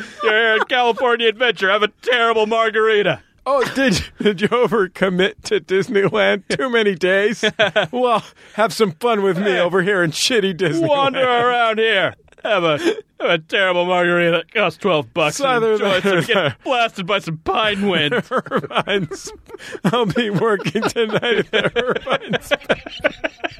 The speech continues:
Speaker 2: I'm the owner. Hey, Dave.
Speaker 1: Hey.
Speaker 2: Hey, I'm the glow-in-the-dark
Speaker 1: Hey.
Speaker 2: store over there at the
Speaker 1: Hey.
Speaker 2: Irvine Spectrum. T-,
Speaker 1: The
Speaker 2: talk
Speaker 1: cheese-,
Speaker 2: to the eight balls,
Speaker 1: the
Speaker 2: my
Speaker 1: Cheesecake
Speaker 2: catchphrase.
Speaker 1: Factory shall rise again.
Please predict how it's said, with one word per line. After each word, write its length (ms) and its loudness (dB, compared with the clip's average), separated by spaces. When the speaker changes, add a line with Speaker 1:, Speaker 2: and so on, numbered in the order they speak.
Speaker 2:
I'm 180 -2
the 140 0
owner. 340 -2
Hey, 260 -2
Dave. 380 0
Speaker 1:
Hey. 240 0
Speaker 2:
Hey, 80 2
I'm 180 2
the 80 2
glow-in-the-dark 680 2
Speaker 1:
Hey. 100 2
Speaker 2:
store 280 2
over 180 2
there 160 2
at 80 -4
the 140 0
Speaker 1:
Hey. 260 0
Speaker 2:
Irvine 380 0
Spectrum. 600 -2
T-, 160 0
Speaker 1:
The 140 2
Speaker 2:
talk 260 2
Speaker 1:
cheese-, 40 -14
Speaker 2:
to 120 -2
the 160 2
eight 180 0
balls, 280 0
Speaker 1:
the 80 2
Speaker 2:
my 120 0
Speaker 1:
Cheesecake 280 -2
Speaker 2:
catchphrase. 40 -20
Speaker 1:
Factory 520 0
shall 260 0
rise 340 2
again. 440 2